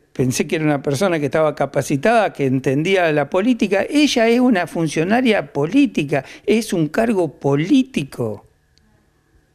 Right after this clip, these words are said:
Lo creó, creo que fue el kirchnerismo que lo creó ese cargo de, eh, eh, inspectora distrital.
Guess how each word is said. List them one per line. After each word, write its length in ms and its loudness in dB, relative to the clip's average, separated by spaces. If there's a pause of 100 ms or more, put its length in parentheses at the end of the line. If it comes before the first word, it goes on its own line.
(560)
Lo 220 0
creó, 360 2
creo 260 0
que 120 -2
fue 160 -2
el 80 -4
kirchnerismo 760 0
que 100 -4
lo 140 -6
creó 240 -2
ese 240 -4
cargo 480 -6 (1000)
de, 460 0
eh, 800 -4 (680)
eh, 400 0
inspectora 680 0
distrital. 840 -4